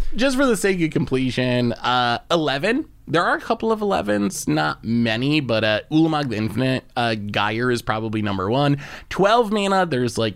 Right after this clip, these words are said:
five or something. Blightsteel Colossus, I think, is way far ahead of everything else. Thirteen mana, the only option, I believe, is, uh, Emrakul,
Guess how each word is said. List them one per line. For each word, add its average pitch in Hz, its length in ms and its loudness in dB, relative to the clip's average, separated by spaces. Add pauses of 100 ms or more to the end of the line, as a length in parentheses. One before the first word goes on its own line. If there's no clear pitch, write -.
(160)
five 123 460 -2
or 139 100 2
something. 123 480 0
Blightsteel 123 480 -2
Colossus, 123 480 0
I 113 120 -2
think, 117 160 -2
is 107 120 -4
way 165 360 0
far 147 420 0
ahead 135 240 0
of 131 100 -2
everything 127 360 0
else. 127 260 0 (320)
Thirteen 240 400 2
mana, 190 400 0 (180)
the 131 120 -2
only 170 300 0
option, 202 340 -2
I 180 100 0
believe, 156 420 0
is, 110 400 0
uh, 104 220 -2 (180)
Emrakul, 151 720 0